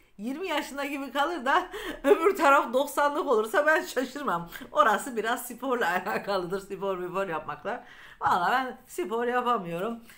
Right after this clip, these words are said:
Yüzüm genç kalsın diye üç yüz otuz altı Ya Musavvir çekiyorum. Her zaman da yüzüm genç kalıyor. Çok şükürler olsun. Arkadaşlar,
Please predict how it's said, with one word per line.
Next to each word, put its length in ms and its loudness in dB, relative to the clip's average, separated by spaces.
Yüzüm 360 -4
genç 300 -2
kalsın 400 0
diye 100 -4
üç 160 -10
yüz 120 -8
otuz 240 -8
altı 240 0
Ya 240 0
Musavvir 420 -2
çekiyorum. 440 -8
Her 120 -4
zaman 260 -8
da 80 -6
yüzüm 460 -10
genç 300 -12
kalıyor. 340 -12
Çok 140 -18
şükürler 400 -20
olsun. 340 -20
Arkadaşlar, 680 -4